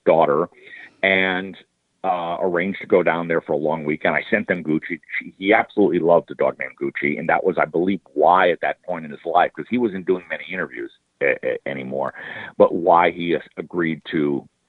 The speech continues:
allow me to come down and interview him because of the treatment we gave Gucci. Um, and so I had this footage shot,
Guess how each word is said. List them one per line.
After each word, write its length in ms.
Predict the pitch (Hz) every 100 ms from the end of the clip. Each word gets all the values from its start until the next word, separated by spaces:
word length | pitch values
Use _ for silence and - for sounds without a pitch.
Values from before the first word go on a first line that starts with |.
| -
allow 240 | 82 82
me 140 | 82 78
to 60 |
come 200 | - 85
down 220 | 78 71 73
and 80 |
interview 340 | 69 123 87 78
him 80 | 76
because 260 | - 78
of 100 | 71
the 260 | 69 71 71 -
treatment 420 | - 110 - 82
we 80 | 76
gave 320 | 71 71 65
Gucci. 480 | - 95 - 80 60 - - - - - - -
Um, 300 | 92 85 85 - - _ _ _ _ - - -
and 400 | 104 104 107 98 - _ _ _ _ - -
so 240 | 120 107 _ _ 104
I 60 |
had 400 | - 135 151 127
this 120 | 113 - -
footage 260 | 160 127 - -
shot, 300 | 147 123 82